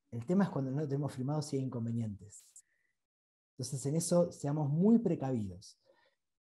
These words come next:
De hecho, nosotros en inspectoría tenemos algunos modelos de, de cartas. Yo sé que muchas casas ya tienen este ejercicio, como lo cuenta Armando,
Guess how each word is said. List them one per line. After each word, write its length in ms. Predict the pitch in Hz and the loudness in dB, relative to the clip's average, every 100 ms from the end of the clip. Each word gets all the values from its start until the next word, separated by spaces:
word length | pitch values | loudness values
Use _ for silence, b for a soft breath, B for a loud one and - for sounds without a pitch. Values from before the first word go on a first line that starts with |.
| - | -4
De 160 | 135 196 | 6 6
hecho, 300 | 202 202 160 | 8 4 4
nosotros 400 | 143 - 175 175 | 0 0 -2 0
en 60 | |
inspectoría 480 | 147 143 147 156 180 | -2 -2 0 4 4
tenemos 380 | 160 165 156 - | 4 0 0 0
algunos 420 | 127 147 139 - | -2 0 -2 -4
modelos 680 | 131 139 170 165 170 170 - | -4 2 4 6 4 4 -4
de, 140 | 117 | -6
de 180 | 107 120 | -4 0
cartas. 640 | 170 165 165 160 170 - _ _ _ - | 2 2 2 0 0 -4 _ _ _ -8
Yo 140 | 151 | -6
sé 140 | - | -2
que 80 | 160 | 0
muchas 260 | 160 165 165 | 0 0 0
casas 260 | 180 175 165 | 0 0 -2
ya 100 | 147 | 0
tienen 160 | 170 | 0
este 140 | 139 143 | 0 -2
ejercicio, 720 | 135 - 208 - 175 180 - _ | -2 2 2 4 2 2 -4 _
como 180 | - 123 | -6 -4
lo 100 | 120 | 0
cuenta 220 | 147 143 | 0 0
Armando, 600 | 139 175 165 156 175 175 | 2 4 4 2 0 -2